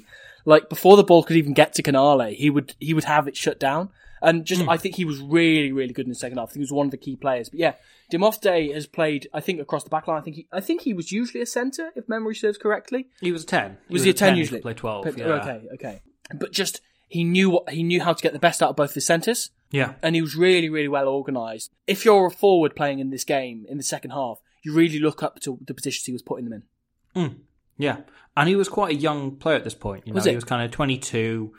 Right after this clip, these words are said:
Speaker 1: Okay.
Speaker 2: But he'd been very much, he'd very much taken the ten shirt in the le-, year leading into this.
Speaker 1: Okay.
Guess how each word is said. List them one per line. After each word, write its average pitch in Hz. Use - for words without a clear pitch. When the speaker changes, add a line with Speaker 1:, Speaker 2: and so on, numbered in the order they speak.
Speaker 1:
Okay. 214
Speaker 2:
But 123
he'd 120
been 131
very 127
much, 120
he'd 127
very 131
much 131
taken 139
the 117
ten 120
shirt 117
in 113
the 110
le-, 120
year 123
leading 120
into 120
this. 147
Speaker 1:
Okay. 113